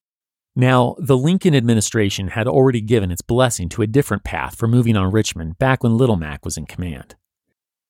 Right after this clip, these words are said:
That path is longer, slower. It doesn't involve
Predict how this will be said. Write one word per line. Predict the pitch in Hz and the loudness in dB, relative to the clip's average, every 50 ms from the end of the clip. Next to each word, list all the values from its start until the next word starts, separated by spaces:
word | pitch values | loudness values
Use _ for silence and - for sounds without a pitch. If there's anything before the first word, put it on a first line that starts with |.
| _ _ _ _ _ _ | _ _ _ _ _ _
That | 143 151 165 | -4 -2 -2
path | - - 202 185 - | -4 -4 -4 -2 0
is | 170 143 120 | -2 -2 2
longer, | 131 131 117 87 80 - 78 - - _ _ _ _ _ _ _ _ _ _ _ _ _ _ | 2 2 2 2 -2 -6 -10 -12 -14 _ _ _ _ _ _ _ _ _ _ _ _ _ _
slower. | - - - 110 95 82 76 76 - - _ _ _ _ _ - _ | -8 -6 -2 -2 -2 -2 -4 -6 -10 -14 _ _ _ _ _ -14 _
It | - 123 127 | -6 0 2
doesn't | 170 160 156 156 165 156 139 | 2 2 2 0 -2 -2 -2
involve | 117 107 123 120 120 104 95 90 - | 0 0 2 2 2 2 0 -2 -4